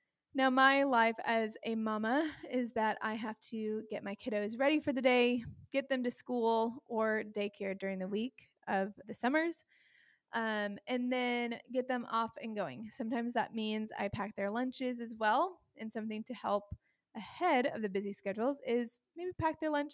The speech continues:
the night before, if it's available to be packed the night before, you know, based on freshness and such. Um, also, I'd want you to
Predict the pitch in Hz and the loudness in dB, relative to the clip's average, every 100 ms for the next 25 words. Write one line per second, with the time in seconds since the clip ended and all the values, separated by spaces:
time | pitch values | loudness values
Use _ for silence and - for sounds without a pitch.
0 | - 294 - 277 285 180 220 - _ _ | -6 -6 -4 -6 -2 -2 -2 -10 _ _
1 | _ _ _ 240 247 262 - 247 254 247 | _ _ _ -4 -2 -4 -4 -2 -2 0
2 | 202 - 226 220 214 247 - _ _ - | -4 -6 -14 -12 -10 -12 -14 _ _ -8
3 | - - - - - - - 240 _ _ | -8 -8 -12 -12 -10 -10 -10 -12 _ _
4 | _ _ _ _ _ 285 233 220 156 - | _ _ _ _ _ -14 -8 -8 -8 -8
5 | 202 - 208 202 - 226 - 226 - - | -10 -10 -12 -12 -12 -16 -14 -10 -10 -10
6 | - - _ _ _ _ _ _ - 240 | -16 -20 _ _ _ _ _ _ 2 4
7 | 240 220 208 - _ - 269 302 - 359 | 4 2 -2 -10 _ 4 4 4 0 2
8 | 359 359 - - _ _ _ 254 262 294 | 2 0 -2 -10 _ _ _ -4 -4 -2
9 | 320 370 427 | -6 -4 -4